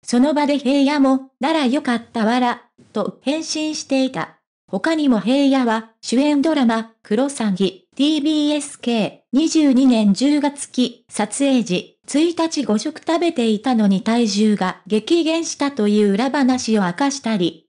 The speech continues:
同ドラマの主題歌であるキンプリの、月読み、を口ずさんだりして、ファンを喜ばせました。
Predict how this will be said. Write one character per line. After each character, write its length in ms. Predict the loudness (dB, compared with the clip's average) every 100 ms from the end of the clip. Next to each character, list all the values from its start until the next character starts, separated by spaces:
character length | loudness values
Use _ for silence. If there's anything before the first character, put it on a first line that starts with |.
| -2
同 240 | 0 0
ド 160 | 0 2
ラ 100 | 2
マ 160 | 2
の 140 | 2 0
主 180 | 0
題 220 | 0 0 -2
歌 180 | -2
で 160 | 0 0
あ 80 | 0
る 80 | -2
キ 220 | 0 0
ン 80 | 2
プ 180 | 0
リ 160 | 0 2
の、 280 | 2 0 -10 _
月 260 | -8 -2
読 160 | 2 2
み、 320 | 0 -2 _ -10
を 80 | -10
口 260 | -8 -4
ず 100 | -4
さ 220 | -2 0
ん 100 | 2
だ 140 | 2 2
り 140 | 0
し 100 | -2
て、 340 | -4 -4 -4 _
フ 120 | -6 -2
ァ 120 | 2
ン 120 | 2
を 40 |
喜 440 | 2 2 0 -2 -2
ば 160 | -2
せ 160 | 0 0
ま 140 | 0
し 100 | -2
た。 180 | -8 -12